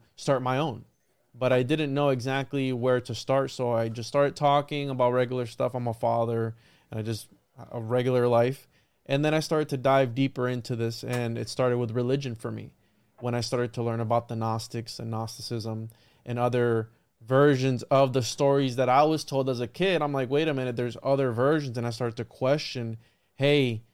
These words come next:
why in the Book of Enoch, why is it referenced in the canon, but it's considered non-canonical?"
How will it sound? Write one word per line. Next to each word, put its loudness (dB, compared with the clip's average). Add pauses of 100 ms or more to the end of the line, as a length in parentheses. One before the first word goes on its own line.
(240)
why 6
in 0
the 2
Book 0
of 0
Enoch, 0
why 4
is 0
it 0
referenced -2
in -8
the -6
canon, -2
but 0
it's -6
considered -6
non-canonical?" -2